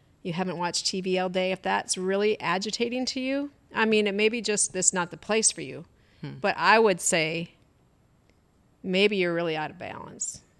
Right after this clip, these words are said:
Speaker 1: Maybe
Speaker 2: Hmm.
Speaker 1: you need to, 'cause I used to be that way. I used to travel a lot, you know, for work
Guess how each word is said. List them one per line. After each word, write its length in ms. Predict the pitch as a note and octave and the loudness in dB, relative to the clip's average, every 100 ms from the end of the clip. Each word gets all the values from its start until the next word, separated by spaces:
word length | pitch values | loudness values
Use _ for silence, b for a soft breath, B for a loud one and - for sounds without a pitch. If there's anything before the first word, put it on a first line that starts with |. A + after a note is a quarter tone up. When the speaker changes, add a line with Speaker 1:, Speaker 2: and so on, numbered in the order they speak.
| _ | _
Speaker 1:
Maybe 320 | F#3+ F#3 F3+ | -8 -4 -2
Speaker 2:
Hmm. 60 | F#3 | 0
Speaker 1:
you 200 | F3 F3 - | 0 -2 -6
need 200 | F3+ E3+ | -8 -6
to, 220 | E3+ E3 - b b b b - | -6 -8 -12 b b b b 0
'cause 140 | A#3 | 0
I 120 | A#3+ | 4
used 300 | B3 C4+ D4+ | 2 4 4
to 80 | D#4+ | 2
be 160 | G#3+ B3 | 2 2
that 240 | D#4 - | 4 4
way. 360 | E3 D#3 D#3 E3 _ _ _ _ _ - | 0 -4 -6 -10 _ _ _ _ _ -12
I 140 | D3 F#3 | -2 0
used 220 | F#3+ - | 0 -2
to 80 | F#3+ | -2
travel 440 | F#3 F3+ G#3 F#3+ | 2 2 2 0
a 60 | F3 | 0
lot, 320 | E3 D#3+ F#3 - - | 0 0 -4 -10 -8
you 120 | G#3 | -6
know, 100 | E3 | -6
for 180 | - F3 | -6 -4
work 440 | E3+ E3 G3 - | -2 -4 -6 -16